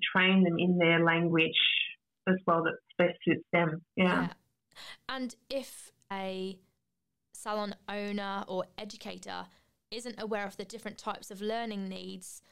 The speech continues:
Speaker 2: well, they might not be able to provide the education accordingly to what a student may need. 'Cause like you're saying, somebody might be visual, somebody might be more kinesthetic, and some people might be more auditory. So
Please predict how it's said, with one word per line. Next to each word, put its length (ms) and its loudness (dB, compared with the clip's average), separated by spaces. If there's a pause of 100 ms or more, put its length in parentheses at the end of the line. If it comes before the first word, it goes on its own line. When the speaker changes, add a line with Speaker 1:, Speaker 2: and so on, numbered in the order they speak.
(200)
Speaker 2:
well, 100 -2
they 80 -6
might 160 -4
not 140 -8
be 80 -6
able 80 -6
to 140 -16
provide 680 -6 (320)
the 60 -8
education 480 -12
accordingly 580 -6
to 160 -14
what 260 -6
a 60 -14
student 400 -12
may 220 -10
need. 460 -10 (1120)
'Cause 120 -8
like 160 -8
you're 120 -14
saying, 340 -8
somebody 320 -10
might 240 -8
be 140 -10
visual, 420 -10
somebody 300 -8
might 300 -8
be 300 -10 (300)
more 480 -6 (400)
kinesthetic, 640 -8 (340)
and 180 -10
some 320 -6
people 260 -6
might 280 -6
be 120 -8
more 200 -4
auditory. 600 -6
So 380 -8